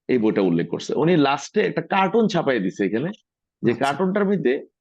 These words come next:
Speaker 1: আহ, একটা পত্রিকা, জাতীয় পত্রিকা, উনি, আহ, নির্বাচন নিয়ে চিন্তিত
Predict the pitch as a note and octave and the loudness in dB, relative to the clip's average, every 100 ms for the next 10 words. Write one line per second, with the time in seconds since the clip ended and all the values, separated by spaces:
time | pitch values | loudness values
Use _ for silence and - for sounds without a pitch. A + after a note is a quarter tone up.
0 | _ _ - G#2+ G#2 G2+ G2+ G2+ G#2+ - | _ _ -4 0 2 2 0 0 -2 -2
1 | G#2+ F#2+ A2 C#3 C3 - E3+ E3 F3 B2+ | -2 -2 -4 0 0 0 -2 0 0 0
2 | C3 D#3+ D3+ D3+ D#3 B2+ G#2 - _ _ | 0 -2 -2 -2 -2 -2 -2 -4 _ _
3 | - C#3 D#3 D#3 D3 - - - A#2 G#2+ | -2 2 2 2 0 -4 -8 -4 0 2
4 | G#2 G2+ A2+ - A2 D3 E3+ F3+ F3+ F3 | 2 0 -2 -2 2 4 4 2 2 2
5 | E3+ E3 G3 G3+ G#3 | 2 2 2 2 2